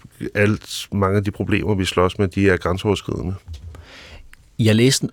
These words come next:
Speaker 2: undersøgelse om vælgers evne til at kende europartier i europaparlamentsvalg.
Speaker 1: Mm.
Speaker 2: Altså, når du stemmer på, øh, S F til et E P-valg, hvad er det egentlig for et parti, du stemmer ind i Europaparlamentet?
Speaker 1: Mm.
Speaker 2: Og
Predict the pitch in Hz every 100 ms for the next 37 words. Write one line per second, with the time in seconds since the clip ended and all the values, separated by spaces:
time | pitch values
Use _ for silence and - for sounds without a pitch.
0 | - - 120 123 - 95 92 - 98 -
1 | _ - 107 98 95 78 - _ - 110
2 | 113 127 - 113 113 123 - 107 - 98
3 | 104 - - 107 113 - 117 113 - -
4 | 107 - - 110 - 104 101 - - 110
5 | 104 110 107 87 - - 92 - _ _
6 | 120 101 87 104 110 95 - 123 107 -
7 | 127 127 135 - 104 95 - - - -
8 | 98 95 90 110 - 107 - - - -
9 | - 101 - 202 165 139 - - _ -
10 | - - 117 131 151 139 143 120 - 104
11 | - - - 104 - 104 - 139 90 110
12 | 120 131 - 95 78 76 - - 127 101
13 | 87 92 101 - - - 110 101